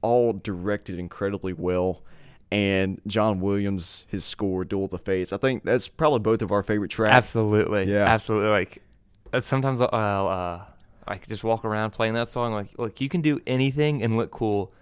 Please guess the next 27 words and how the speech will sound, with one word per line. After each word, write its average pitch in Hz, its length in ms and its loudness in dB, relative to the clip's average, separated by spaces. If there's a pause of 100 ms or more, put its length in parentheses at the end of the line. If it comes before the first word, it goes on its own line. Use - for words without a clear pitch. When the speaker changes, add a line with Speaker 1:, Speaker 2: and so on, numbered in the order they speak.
(200)
Speaker 2:
while 107 140 -2
playing 107 260 -2
Duel 101 180 -2
of 87 40 -10
the 95 60 -12
Fates. - 320 -12
Like, - 140 -12
you're 120 80 -6
brushing 131 260 -2
your 127 80 -2
teeth, 135 280 -2 (880)
playing 123 220 0
Duel 127 200 2
of 120 80 -2
the 139 60 0
Fates, 135 280 -2 (140)
you're 131 180 6
the 117 80 2
coolest 117 280 -2
person 110 240 -4
brushing 104 220 -6
your 104 40 -8
teeth 95 220 -8
right 82 140 -8
now. - 220 -14 (200)
Speaker 1:
Yeah. 85 200 -4
Speaker 2:
Like, 85 140 -12